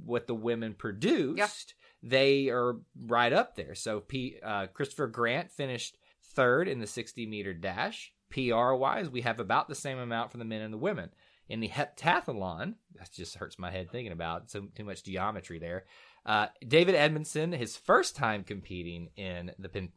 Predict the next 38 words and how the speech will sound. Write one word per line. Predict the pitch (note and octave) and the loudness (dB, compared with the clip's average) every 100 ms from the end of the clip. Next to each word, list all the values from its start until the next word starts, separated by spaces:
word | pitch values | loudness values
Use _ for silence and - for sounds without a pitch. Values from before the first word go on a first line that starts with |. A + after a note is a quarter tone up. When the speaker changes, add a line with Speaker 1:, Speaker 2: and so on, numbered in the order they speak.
| - | -6
Speaker 1:
uh, | |
heptathlon, | F#2 - - G#2+ F2+ F#2 F#2 F2+ F2+ F#2 _ - | -4 -4 0 -2 -2 -6 -6 -4 -6 -10 _ -8
uh, | F#2+ F2 | -6 -6
this | F2+ - | -8 -8
season, | G2 F#2 G2 A2 - - _ _ | -8 -6 -6 -8 -12 -20 _ _
he | A#2+ A2 | 0 2
had | G#2+ G2+ F#2+ - _ _ _ | 4 2 0 -8 _ _ _
four, | C3+ D3+ E3 E3 E3+ | 2 6 8 8 4
uh, | A#2 A2 - | 0 -2 -4
excuse | - D3+ | -4 -2
me, | A2 | -2
five | F2+ D#3 E3 F3 | 2 8 8 6
things | E3 C#3 A2+ G2 | 2 -2 -4 -4
that | A2+ | -4
he | A2+ | -4
P | A2+ B2 A#2 | -6 -2 2
R'd | A2 G2+ | 4 2
in | G2 | 0
the | G2+ | -6
heptathlon, | G2+ - - A2 - F#2 E2+ F2+ | -8 -10 -4 -4 -4 -10 -12 -12
in | F2+ | -10
the | E2+ | -4
high | E3+ B2+ C3+ | 4 6 6
jump, | D#3 F3 - - | 4 0 -4 -14
the | F#2 | -12
sixty | - C3+ - D3 | -6 -6 -4 -6
meter | C#3 C#3 B2 | -2 -2 0
hurdles, | B2 A#2+ A#2 A2+ _ _ _ | -2 -2 -2 -6 _ _ _
pole | - D#3+ E3 | 4 6 6
vault, | C3 A#2 A2+ - _ _ - | 6 4 4 -4 _ _ 0
thousand | C#3 C#3+ D3+ D3+ | 6 8 6 2
meter, | C3 B2 B2 - _ | -2 0 -2 -4 _
and | D#3+ G3 F3 D#3 | 0 4 4 2
total | - D#3+ D#3 C#3 | -2 0 0 0
points, | C3+ D3+ A2+ | -2 -2 -2
which | G#2 | -6
was | G2+ - | -12 -10
forty, | - B2 A#2+ A#2 | -4 -2 -2 -4